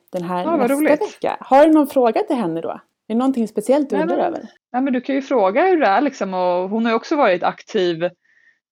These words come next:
Speaker 2: eh, och, och tävlat under väldigt, väldigt många år nu. Hon
Speaker 1: Mm.
Speaker 2: slog igenom tjugohundrasju. Så det kan vara intressant att höra, liksom, hur hon ser på det här med, alltså, hur mycket det har hjälpt henne, liksom, med att kunna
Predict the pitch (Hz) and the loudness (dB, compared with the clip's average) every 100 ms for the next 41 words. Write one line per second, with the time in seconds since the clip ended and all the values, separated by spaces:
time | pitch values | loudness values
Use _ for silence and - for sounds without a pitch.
0 | - 180 170 175 165 160 - 180 165 160 | -10 -4 -2 0 0 0 -2 -2 0 -2
1 | - 175 175 196 175 170 170 175 175 170 | -6 -10 -4 0 0 0 -4 -6 -8 -6
2 | 170 160 170 165 165 160 247 170 - 208 | -6 -6 -6 -8 -10 -8 -4 -4 -6 -14
3 | _ _ 185 190 190 185 220 226 202 190 | _ _ -14 -12 -12 -10 -4 -2 -2 -4
4 | 175 175 175 170 165 175 233 170 196 - | -6 -8 -10 -12 -12 -10 -8 -8 -10 -16
5 | _ _ _ _ 196 196 185 185 190 226 | _ _ _ _ -8 -6 -6 -8 -8 -6
6 | 208 196 180 175 165 175 180 165 165 170 | -6 -4 -4 -2 -4 -6 -6 -4 -6 -10
7 | - 175 180 175 185 180 170 160 165 165 | -12 -12 -10 -8 -10 -10 -10 -10 -8 -8
8 | 175 170 160 165 170 _ _ _ 190 202 | -8 -10 -12 -12 -14 _ _ _ -12 -4
9 | 202 202 196 190 185 175 185 190 196 170 | -2 -2 0 0 2 0 -2 -4 -4 -6
10 | 165 160 160 170 - 180 - _ _ _ | -10 -10 -10 -10 -12 -18 -18 _ _ _
11 | _ 196 180 - 165 | _ -10 -8 -8 -8